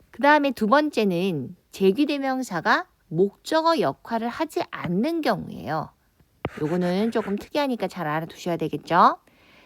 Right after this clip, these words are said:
자, 제귀대명사가 원래는 목적어 역할을 하는 경우가 있는데 가끔 아닌 경우가 있어요. 자, 그러면 그럼 다른 경우는 뭐냐? 주어나 목적어를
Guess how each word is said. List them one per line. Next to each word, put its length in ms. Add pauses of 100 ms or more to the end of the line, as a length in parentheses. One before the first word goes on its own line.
(120)
자, 340 (120)
제귀대명사가 960
원래는 640 (180)
목적어 840
역할을 560
하는 640
경우가 580
있는데 800 (560)
가끔 580 (380)
아닌 380
경우가 340
있어요. 340 (840)
자, 100
그러면 640 (340)
그럼 160
다른 320
경우는 380
뭐냐? 480 (500)
주어나 1300 (380)
목적어를 1080